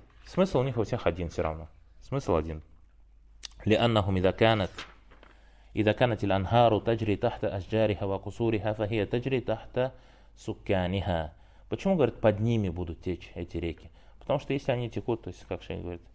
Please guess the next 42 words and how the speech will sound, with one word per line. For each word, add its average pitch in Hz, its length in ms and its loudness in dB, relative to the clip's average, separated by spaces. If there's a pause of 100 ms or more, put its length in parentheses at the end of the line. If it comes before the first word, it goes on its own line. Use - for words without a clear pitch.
(300)
под 98 120 0
деревьями, 98 400 2
под 95 140 0
дворцами, 98 440 0
которые 90 400 -4
есть 90 180 -6
в 92 40 -4
раю, 92 260 0 (1500)
то, 110 100 -4
само 139 280 0
собой, 123 300 0
они 110 140 -2
также 107 300 -2
и 92 40 -6
текут 107 280 -4
под 107 200 0
их 117 120 0 (200)
жителями, 90 520 -4
получается, 82 600 -10 (400)
теми, 98 160 -8
кто 98 180 -8
населяет 85 560 -6
их. 73 60 -14 (1300)
Всевышний 143 380 0
Аллах 135 200 2
также 123 240 2
в 113 40 2
этом 107 220 -2
аяте 104 220 -4
говорит: 101 460 -2
"Юхалляуна 113 640 0
фиха 117 320 -4
мин 104 200 -6
асавира 98 540 -4
мин 85 200 -8
захаб". 87 260 -10 (540)
И - 60 -4
они 127 180 0
будут 120 260 -4
украшены 110 560 0
в 85 80 -8
нем. 107 260 -6